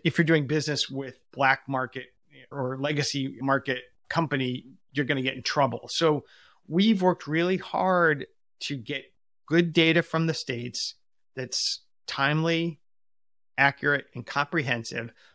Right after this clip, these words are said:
so that our users can use some of the tools we have to check every license. Like, if I'm gonna work with, with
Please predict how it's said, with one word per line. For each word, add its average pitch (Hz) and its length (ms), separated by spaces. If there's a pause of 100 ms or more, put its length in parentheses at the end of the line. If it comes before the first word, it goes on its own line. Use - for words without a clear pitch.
(100)
so 151 260
that 139 340
our 160 180
users 170 600
can 131 320
use 165 540 (240)
some - 160
of 147 60
the 135 60
tools 233 380
we 127 120
have 123 360 (720)
to 160 100
check - 540 (180)
every 143 180
license. 156 480
Like, 131 200
if 120 100
I'm 156 140
gonna 170 200
work 160 340
with, 151 420
with 135 160